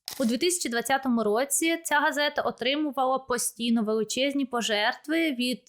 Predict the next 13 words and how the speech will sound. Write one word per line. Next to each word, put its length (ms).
консерваторів 880
та 100
прихильників 680
теорії 380
змов. 340
І 60
мені 200
здається, 460
що 300
не 120
тільки 360
від 200
них, 200